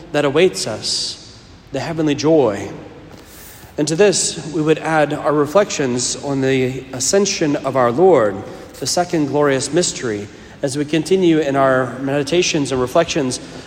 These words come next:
upon the most, the mysteries of the Most Holy Rosary and the fruits that they are to bear in us.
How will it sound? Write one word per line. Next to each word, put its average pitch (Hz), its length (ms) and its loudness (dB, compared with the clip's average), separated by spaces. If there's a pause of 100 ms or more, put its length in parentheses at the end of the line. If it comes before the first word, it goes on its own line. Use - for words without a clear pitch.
(140)
upon 151 580 0
the 160 100 -4
most, 160 300 0
the 165 80 -4
mysteries 160 480 0
of 147 60 0
the 139 80 4
Most 135 140 0
Holy 147 200 2
Rosary 131 520 4
and 131 360 -6
the 123 60 -4
fruits - 720 -2
that 131 160 -4
they 135 140 0
are 131 160 4
to 127 120 -8
bear 123 300 2
in 123 220 -4
us. - 760 -4